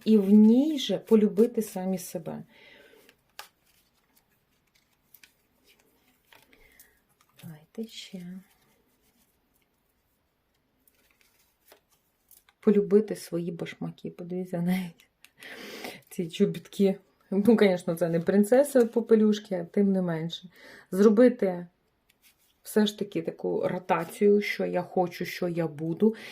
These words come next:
І вам треба, варто йти все одно до своїх цілей. Йти, получати маленькі перемоги. Ну і що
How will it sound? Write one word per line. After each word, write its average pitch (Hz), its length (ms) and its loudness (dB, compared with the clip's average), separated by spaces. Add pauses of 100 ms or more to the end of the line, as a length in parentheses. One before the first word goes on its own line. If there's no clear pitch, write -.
(240)
І 208 400 2 (580)
вам 214 520 0 (140)
треба, 180 360 2
варто 175 480 -2
йти 208 320 2
все 202 260 -2
одно 175 320 -2
до 185 220 0
своїх 160 420 -10
цілей. 151 440 -8 (1700)
Йти, 208 220 0
получати 208 540 0
маленькі 196 440 0
перемоги. 165 600 -4
Ну 277 200 2
і 226 40 4
що 165 280 -6